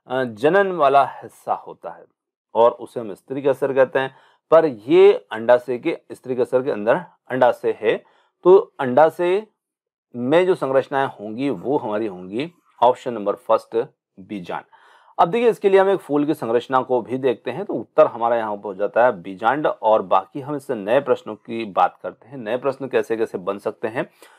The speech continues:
उनको समझते हैं। तो देखिए, बीजांड का मतलब यदि हम देखें तो बीज में, बीज का अंडा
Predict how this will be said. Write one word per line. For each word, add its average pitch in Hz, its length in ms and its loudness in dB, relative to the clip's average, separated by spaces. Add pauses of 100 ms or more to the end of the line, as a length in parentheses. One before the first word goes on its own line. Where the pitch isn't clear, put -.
(260)
उनको 147 280 6
समझते 101 400 -8
हैं। 90 380 -12
तो 151 80 -2
देखिए, 185 380 4 (400)
बीजांड 147 500 2
का 214 140 2
मतलब 151 420 -4
यदि 151 160 -6
हम 151 120 -4
देखें 120 300 -8
तो 160 80 -6
बीज 139 540 -6
में, 110 520 -6
बीज 127 380 0
का 104 100 2
अंडा 120 680 -8